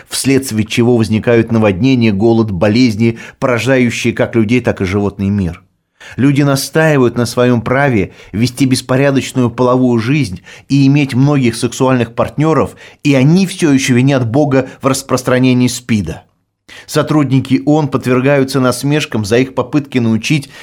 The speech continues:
население бедных стран половому воздержанию.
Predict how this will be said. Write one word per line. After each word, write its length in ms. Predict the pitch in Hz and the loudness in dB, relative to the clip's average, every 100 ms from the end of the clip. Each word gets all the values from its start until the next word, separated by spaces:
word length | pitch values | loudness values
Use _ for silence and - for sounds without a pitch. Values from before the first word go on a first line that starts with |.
| - | -8
население 580 | 123 127 139 135 147 127 | -2 0 2 2 4 2
бедных 440 | 120 139 135 120 - | 2 0 0 -2 -2
стран 380 | - 135 143 - - | -2 0 0 -4 -6
половому 540 | 151 143 127 131 127 | 0 2 2 2 2
воздержанию. 840 | 123 131 101 123 127 135 101 78 | 2 0 0 0 0 0 -2 -6